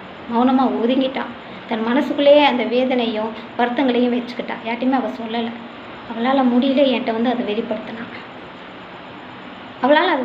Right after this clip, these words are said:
தாங்கிக்கிற முடியல. அந்த தவறு வந்து தொடர்ந்து நடந்துக்கிட்டு இருக்கு. அதனால அவளால அதை தாங்க முடியல. எங்கேயாச்சும் போயிடலாமா? பல குழப்பம். ஒரு நல்ல வழி நடத்த,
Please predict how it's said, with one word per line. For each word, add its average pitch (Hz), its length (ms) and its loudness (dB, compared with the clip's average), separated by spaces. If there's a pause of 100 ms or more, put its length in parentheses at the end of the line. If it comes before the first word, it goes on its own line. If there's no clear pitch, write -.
தாங்கிக்கிற 294 420 2
முடியல. 233 440 2 (140)
அந்த 247 160 0
தவறு 285 240 4
வந்து 339 240 2
தொடர்ந்து 349 380 4
நடந்துக்கிட்டு 269 400 2
இருக்கு. 208 360 -8
அதனால 294 280 -2
அவளால 262 180 0
அதை 269 340 -2
தாங்க 277 180 -2
முடியல. 233 440 -2 (680)
எங்கேயாச்சும் 247 440 2
போயிடலாமா? 226 500 2 (280)
பல 302 200 4
குழப்பம். 277 440 4 (1500)
ஒரு 233 520 8
நல்ல 247 320 2
வழி 247 440 4
நடத்த, 254 460 0